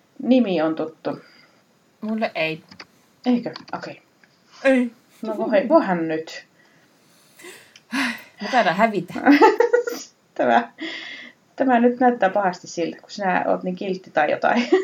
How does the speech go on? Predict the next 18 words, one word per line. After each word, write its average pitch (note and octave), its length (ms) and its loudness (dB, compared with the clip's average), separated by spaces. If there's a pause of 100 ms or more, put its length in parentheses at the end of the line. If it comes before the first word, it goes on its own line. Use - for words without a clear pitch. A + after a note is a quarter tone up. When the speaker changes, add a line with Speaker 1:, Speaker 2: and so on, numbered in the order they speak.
(380)
Speaker 1:
<laughs> - 580 -10
Et C4 180 -4
sinä G#3+ 280 -6
yleensä A#3+ 280 -2
Speaker 2:
Joku, - 100 -2
en B3 200 2
minä C#4 240 0
Speaker 1:
näyttele. G3 280 -4
Speaker 2:
mitään F3 260 -2 (100)
tiedä. F3+ 580 0 (1500)
Speaker 1:
No, D#3 140 -6
äh, E3 560 -2
no G3 120 0
seuraavat B3 480 6
sinä E3 400 2
tiedät. D#3+ 560 -6 (720)
Speaker 2:
No D#3+ 200 -8
joo. D#3+ 600 -4